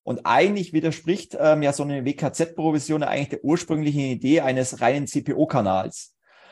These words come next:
Deswegen würde mich mal interessieren, ähm,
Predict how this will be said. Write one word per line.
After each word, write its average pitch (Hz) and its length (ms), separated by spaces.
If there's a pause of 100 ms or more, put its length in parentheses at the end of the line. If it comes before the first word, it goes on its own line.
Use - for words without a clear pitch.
(220)
Deswegen 139 280
würde 139 160
mich 156 220
mal 180 140
interessieren, 170 680
ähm, 139 580